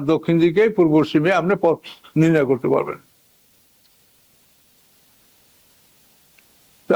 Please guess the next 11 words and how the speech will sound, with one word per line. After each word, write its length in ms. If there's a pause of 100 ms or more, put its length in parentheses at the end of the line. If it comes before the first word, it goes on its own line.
আলামাতেন, 540 (100)
আল্লাহ 200
বলে 140 (100)
নিদর্শন 380 (160)
সমূহ 220 (100)
তিনি 140 (100)
সৃষ্টি 320
করেছেন। 360 (680)
হবেন 240 (120)
নাজমুম 420
ইয়াহতাদুন, 500